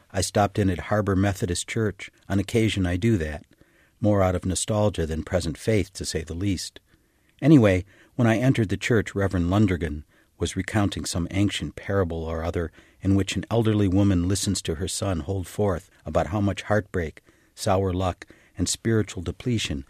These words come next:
can be packed into a life. But talk as he might, the man from the parable fails to address one thing that his mother is most curious about.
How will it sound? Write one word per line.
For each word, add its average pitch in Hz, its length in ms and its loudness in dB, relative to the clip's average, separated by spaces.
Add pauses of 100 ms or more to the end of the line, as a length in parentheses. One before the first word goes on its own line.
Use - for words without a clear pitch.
(300)
can 87 120 0
be 82 120 -4
packed 101 420 0
into 82 260 -4
a 80 40 -6
life. 85 420 -4 (580)
But - 200 -4
talk 131 400 4 (100)
as 123 180 0
he 131 140 2
might, 113 440 2 (460)
the 95 60 0
man 104 300 4
from 107 200 0
the 95 100 0
parable 104 420 -2
fails 104 460 -4
to 95 200 -6
address 92 460 0
one 104 220 0
thing 95 400 -4 (420)
that 85 140 -6
his 80 120 -6
mother 95 240 -2
is 82 200 -8
most 92 280 -2
curious 82 380 -4
about. - 300 -14